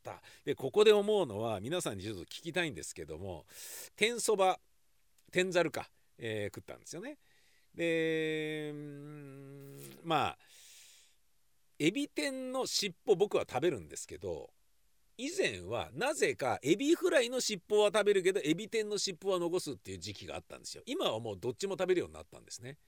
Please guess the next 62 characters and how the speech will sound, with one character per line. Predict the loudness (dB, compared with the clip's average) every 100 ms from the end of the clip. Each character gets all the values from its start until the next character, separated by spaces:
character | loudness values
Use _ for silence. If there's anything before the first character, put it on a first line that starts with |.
| _ -20 -20 -14
こ | -4
れ、 | -2 -2 -2 -4
な | -2 -4
ん | 0
で | 0
天 | 0 -4
ぷ | 0 0
ら |
残 | 2 -2 -4
し | -4
た | -4
く | -4
な | -6
る | -8
ん | -12
で | -12
し | -12
ょ | -12
う |
ね。 | -12 -14 -16 _ -20 -8
エ | -6
ビ | -4
フ | 0 2
ラ | 2
イ |
は | 0 -2
食 | 0
べ | 2
る | 0
の | -6 -14
に、 | -18 -12 -14 -6
こ | -4
れ |
な | -2 -4 -4
ん | -2
で | -4
な | -4
ん | -8
で | -8
し | -10
ょ | -10
う |
ね。 | -10 -8
自 | -6
分 | -4
の | -4
中 | -2 -2
で | -2
ち | -4
ょ |
っ |
と | -2
わ | -6
か | -4
ら | -6
な | -6
か | -12
っ |
た | -14
で | -14
す | -12
ね。 | -12 -12